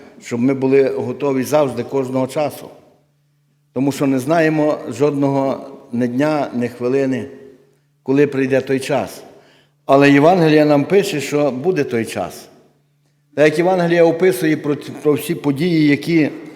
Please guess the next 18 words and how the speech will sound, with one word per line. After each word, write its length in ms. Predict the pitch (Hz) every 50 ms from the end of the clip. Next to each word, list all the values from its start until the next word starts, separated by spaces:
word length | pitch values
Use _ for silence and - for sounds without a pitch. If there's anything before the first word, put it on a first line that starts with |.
| - - - - _ _ -
відбувалися 840 | 101 135 147 127 143 143 156 175 170 160 151 139 - 156 147 139 117
на 200 | 135 131 135 131
землі, 420 | 113 120 135 139 147 165 165 147
Біблія 400 | 110 107 127 151 151 147 160 151
описує 640 | 151 156 151 - 175 175 160 - - 156 156 156 143 - - - - - - - - -
події, 400 | 139 143 139 170 180 170 170 170
які 320 | 160 151 - 165 170 165
відбувалися 840 | 151 151 143 139 143 143 151 160 160 156 143 151 - 151 139 135 117
до 580 | 113 113 113 143 151 156 151 127 156 - - - - - - - - - _
приходу 400 | - 135 160 156 160 165 156 156
Ісуса 420 | 156 151 143 - 151 151 127 - 143
Христа 580 | - 143 143 135 - - 151 147 147 147 123
на 160 | 127 135 135 131
землю 360 | 123 156 170 170 165 151 147
від 320 | 143 156 175 185 180 180
початку 480 | 165 - - - 151 151 - - - 139
створення 500 | - - 139 139 139 135 139 139 139 131
світу. 400 | 131 - 139 135 123 - -